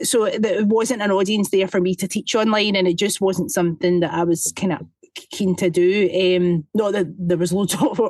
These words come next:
opportunities for that anyway, you know. Um, but I, I thrived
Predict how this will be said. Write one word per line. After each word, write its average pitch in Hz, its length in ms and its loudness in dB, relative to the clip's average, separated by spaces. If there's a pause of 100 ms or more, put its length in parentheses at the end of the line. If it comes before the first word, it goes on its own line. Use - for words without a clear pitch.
opportunities 214 560 0
for 208 80 -4
that 185 160 0
anyway, 214 300 2
you 214 140 0
know. 208 160 0 (480)
Um, 208 520 0
but 240 160 0
I, - 280 0 (100)
I 247 40 -2
thrived 233 840 0